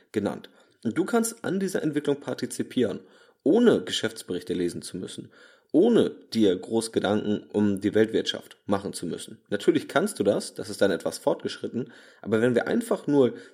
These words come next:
die langfristige Entwicklung im Blick haben, ganz stur, trotz aller Finanzkrisen, aller Wirtschaftscrash, die wir erlebt haben, steht trotzdem im Durchschnitt eine positive Rendite zu Buche und diese wird es höchstwahrscheinlich auch in der Zukunft geben. Mehr dazu erfährst du in der Podcast-Episode,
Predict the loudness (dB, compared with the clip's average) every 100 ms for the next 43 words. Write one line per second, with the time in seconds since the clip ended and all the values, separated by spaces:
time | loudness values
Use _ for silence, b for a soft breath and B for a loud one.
0 | -2 2 2 0 -2 -8 -4 -4 -2 -2
1 | 0 2 0 -2 -8 -8 -8 -6 0 0
2 | 0 -6 -2 0 0 -2 -4 -4 -4 -4
3 | -4 -2 -2 -2 -2 -2 -2 0 0 0
4 | -2 -2 -2 -2 -6 -6 -2 -2 0 0
5 | 2 0 -2 -4 -6 -8 B B B -2
6 | -2 0 -4 -4 0 0 2 0 -2 -4
7 | -2 -2 2 2 2 -2 -2 0 0 -2
8 | -4 -6 -8 -6 -2 -2 -4 B B B
9 | 2 2 2 B B B -4 0 0 2
10 | 2 0 -4 -10 0 2 2 0 -4 -2
11 | -2 0 2 2 4 0 0 -2 -2 -4
12 | -6 -14 -14 -18 _ 0 2 2 2 0
13 | 2 -2 0 0 0 -2 -4 -6 -6 -6
14 | -4 0 2 2